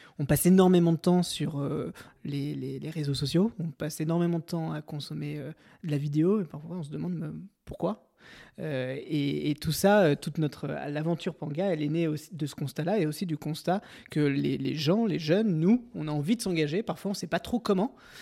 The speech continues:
euh, comment apporter notre pierre à l'édifice. Et, et donc, on a voulu, euh, concilier notre, euh, notre passion, qui est de créer du contenu, euh, et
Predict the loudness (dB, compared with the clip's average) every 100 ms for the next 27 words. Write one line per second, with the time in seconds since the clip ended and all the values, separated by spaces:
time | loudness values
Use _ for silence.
0 | -16 -8 -4 -4 -4 -2 0 -2 -4 -8
1 | -8 -10 _ -4 -4 -2 -4 -4 -8 -8
2 | -10 -16 -20 -20 -10 -4 -2 0 -2 -2
3 | -2 -2 -2 0 -2 -2 -4 -8 -12 -16
4 | -14 -10 -8 -8 -8 -6 -4 -6 -6 -8
5 | -10 -8 -6 -4 -4 -6 -6 -8 -8 -10
6 | -12 -10 -10 -10 -6 -6 -8 -20 -20 -16
7 | -8 -6 -6 -8 -6 -4 -4 -4